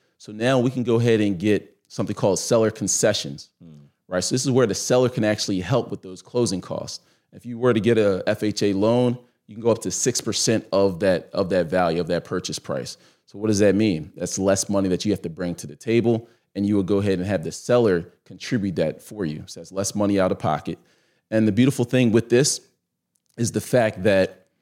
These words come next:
Speaker 1: uh, the beautiful thing with the seller concession is the fact that, let's say if it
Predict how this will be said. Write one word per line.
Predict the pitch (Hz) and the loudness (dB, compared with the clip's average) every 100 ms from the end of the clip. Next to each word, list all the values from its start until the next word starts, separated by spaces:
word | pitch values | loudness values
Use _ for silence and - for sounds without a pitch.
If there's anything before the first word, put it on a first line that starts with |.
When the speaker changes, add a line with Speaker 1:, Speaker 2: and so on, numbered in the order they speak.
| _ - | _ 0
Speaker 1:
uh, | |
the | 113 | 2
beautiful | 117 131 131 | 4 2 0
thing | 131 117 | 2 2
with | 107 | 0
the | |
seller | 104 120 113 | 2 2 2
concession | 101 - 113 120 120 | 0 0 0 0 -2
is | 92 | -4
the | 101 | -6
fact | - 104 98 | -2 -2 0
that, | 98 | 0
let's | 117 | 2
say | 135 | 2
if | 117 | 2
it | 110 107 | 2 -2